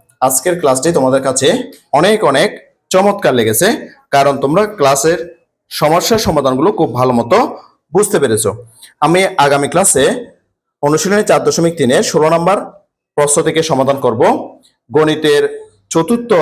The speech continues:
অধ্যায় সূচক ও লগারিদমের উনিশতম পর্বটি দেখার আমন্ত্রণ জানাচ্ছি। উনিশতম পর্বটি দেখার আমন্ত্রণ জানিয়ে আজকের ক্লাসটি থেকে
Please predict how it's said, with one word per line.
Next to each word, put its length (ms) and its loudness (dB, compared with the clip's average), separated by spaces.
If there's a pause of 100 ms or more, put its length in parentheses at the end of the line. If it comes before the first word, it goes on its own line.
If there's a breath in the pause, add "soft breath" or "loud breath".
অধ্যায় 360 0 (440)
সূচক 380 2 (220)
ও 20 4 (200)
লগারিদমের 640 0 (560 loud breath)
উনিশতম 460 0 (160)
পর্বটি 400 0 (140)
দেখার 300 2 (220)
আমন্ত্রণ 380 -2
জানাচ্ছি। 360 0 (1000 soft breath)
উনিশতম 400 2 (120)
পর্বটি 380 0 (260)
দেখার 300 2 (200)
আমন্ত্রণ 440 0
জানিয়ে 300 2 (480 loud breath)
আজকের 460 2
ক্লাসটি 340 0
থেকে 120 -2